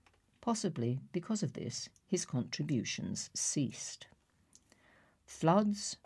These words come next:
roaming gangs of leaderless soldiers, inflation, toothaches,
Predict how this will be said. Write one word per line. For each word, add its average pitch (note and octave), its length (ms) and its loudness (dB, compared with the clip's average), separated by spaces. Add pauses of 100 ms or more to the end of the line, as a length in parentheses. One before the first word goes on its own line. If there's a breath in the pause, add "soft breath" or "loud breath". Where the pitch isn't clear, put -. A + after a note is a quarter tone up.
(280)
roaming G3 460 8
gangs G3 500 6
of B2 160 2
leaderless G3 560 4
soldiers, F#3 800 -2 (360)
inflation, G3 1080 2 (280 soft breath)
toothaches, G3 1000 2